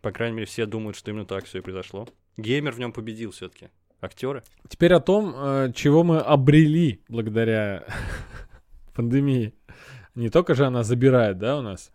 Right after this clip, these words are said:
Speaker 2: А, я о таких вещах, которые, ну, там, э, если бы не пандемия, не выстрелили бы в сети.
Speaker 1: Так, ну-ка. Акции Zoom, ты имеешь в виду? Ты о
Speaker 2: Ага.
Speaker 1: чем?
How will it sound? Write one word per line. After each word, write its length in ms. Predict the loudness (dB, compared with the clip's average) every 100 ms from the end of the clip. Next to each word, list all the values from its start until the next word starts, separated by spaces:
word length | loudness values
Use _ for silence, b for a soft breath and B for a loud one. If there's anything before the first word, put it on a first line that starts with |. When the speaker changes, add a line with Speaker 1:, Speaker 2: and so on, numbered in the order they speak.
| _
Speaker 2:
А, 420 | -12 -10 -10 -12 -6
я 240 | 2 2
о 40 |
таких 300 | 4 2 0
вещах, 280 | 0 2 2
которые, 560 | 4 4 6 6 4 2
ну, 180 | -2 -4
там, 380 | -6 -6 -8
э, 200 | -8 -8 -2
если 240 | -2 -2
бы 100 | -2
не 60 | -2
пандемия, 500 | 0 0 0 0 0
не 140 | 0
выстрелили 540 | -2 -2 -2 -2 -2 -4
бы 200 | -8 -12 _
в 80 | -10
сети. 460 | -6 -4 -4 -6 -8 _
Speaker 1:
Так, 260 | -6 -4 -4
ну-ка. 360 | -6 -6 -8 -8 -20 -20 -20 _ -2
Акции 380 | -2 -2 -4
Zoom, 340 | -4 -4 -4 -4
ты 120 | -4
имеешь 180 | -4 -4
в 40 | -4
виду? 120 | 0
Ты 60 | 2
о 40 |
Speaker 2:
Ага. 80 | 2
Speaker 1:
чем? 260 | 0 -4